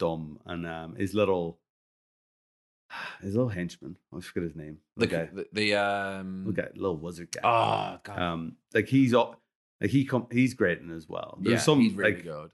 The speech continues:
Speaker 1: I think from the get-go, like, a proper
Speaker 2: The
Speaker 1: there's
Speaker 2: Super
Speaker 1: some
Speaker 2: Mario Galaxy star.
Speaker 1: Yeah.
Speaker 2: That, like, I think I leaned into red 'cause it,
Speaker 1: It's
Speaker 2: it,
Speaker 1: you?
Speaker 2: it, um, and I was like, "It's me."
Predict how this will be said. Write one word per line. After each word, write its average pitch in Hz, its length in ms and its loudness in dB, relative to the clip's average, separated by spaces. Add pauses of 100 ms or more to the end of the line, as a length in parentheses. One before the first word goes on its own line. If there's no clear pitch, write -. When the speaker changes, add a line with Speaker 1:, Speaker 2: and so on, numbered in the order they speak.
Speaker 1:
I 107 120 4
think 131 200 2
from 104 100 -2
the 98 80 2
get-go, 92 320 0
like, 85 240 -6
a 82 40 -12
proper - 540 -6 (360)
Speaker 2:
The 95 100 -2
Speaker 1:
there's 113 160 8
Speaker 2:
Super - 100 4
Speaker 1:
some 160 100 6
Speaker 2:
Mario 90 320 0
Galaxy 85 460 -6
star. 78 420 -8 (460)
Speaker 1:
Yeah. 95 320 6 (120)
Speaker 2:
That, 90 80 -4
like, 92 200 0
I 92 120 2
think 110 200 -2
I 98 100 0
leaned 95 480 -6
into 92 300 -6
red 90 520 -4 (600)
'cause 101 100 2
it, 95 180 4
Speaker 1:
It's 101 140 -2
Speaker 2:
it, - 60 -2
Speaker 1:
you? 120 140 6
Speaker 2:
it, - 180 -8 (180)
um, 87 680 -4
and 98 80 0
I 101 40 2
was 95 100 -2
like, 98 120 -4
"It's - 100 -18
me." 127 200 -8